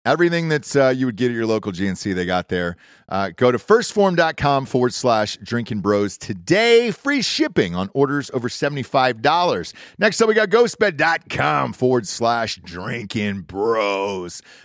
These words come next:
New mattress is out and available for pre-order.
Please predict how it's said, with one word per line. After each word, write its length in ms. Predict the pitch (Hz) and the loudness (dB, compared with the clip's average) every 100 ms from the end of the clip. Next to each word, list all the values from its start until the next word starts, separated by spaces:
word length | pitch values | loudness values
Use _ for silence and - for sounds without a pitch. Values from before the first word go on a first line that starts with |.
| - | 0
New 240 | 156 254 | 2 4
mattress 580 | 233 196 214 - 208 - | 4 4 2 4 4 4
is 240 | 175 117 - | 0 -2 0
out 320 | 170 190 - - | 2 0 -2 -4
and 120 | 135 | -4
available 640 | 104 143 175 165 160 160 | 0 0 0 0 2 0
for 260 | - - 139 | -2 2 2
pre-order. 800 | 120 - 208 254 214 107 67 | 2 -2 0 4 4 2 -4